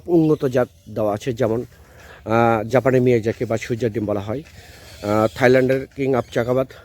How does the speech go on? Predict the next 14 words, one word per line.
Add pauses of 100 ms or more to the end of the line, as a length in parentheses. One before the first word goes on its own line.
(140)
চ্যাংমাই, (120)
থ্রি
টেস্ট,
ব্রুনাই
কিং, (640)
আহ,
বাড়ি
ফোর,
বাড়ি
এগারো, (320)
আহ,
বারো
মাসের
কার্ডেমন,